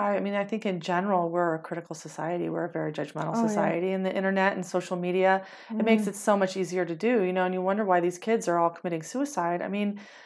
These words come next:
Speaker 1: hey, it's tough for them.
Speaker 2: Mm-hmm.
Speaker 1: You know, their,
Speaker 2: Yeah.
Speaker 1: their egos are just developing. They're precious. They're,
Speaker 2: Yes.
Speaker 1: they're so impressionable,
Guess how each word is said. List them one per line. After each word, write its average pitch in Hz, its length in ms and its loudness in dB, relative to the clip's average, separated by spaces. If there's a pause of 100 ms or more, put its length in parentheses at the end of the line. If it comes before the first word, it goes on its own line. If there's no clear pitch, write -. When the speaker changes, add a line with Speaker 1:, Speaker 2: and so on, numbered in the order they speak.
(140)
Speaker 1:
hey, 269 340 4
it's 240 200 0
tough 262 280 0
for 320 100 2
them. 226 320 4
Speaker 2:
Mm-hmm. 220 280 4 (100)
Speaker 1:
You 208 80 -2
know, 208 160 6
their, 208 260 8
Speaker 2:
Yeah. 196 60 0
Speaker 1:
their 220 180 6
egos 262 400 6
are 196 80 2
just 196 240 -4
developing. 180 680 2
They're 185 100 -2
precious. 208 600 0
They're, 180 300 2
Speaker 2:
Yes. 214 420 -4
Speaker 1:
they're 208 120 -2
so 233 380 2
impressionable, 240 840 0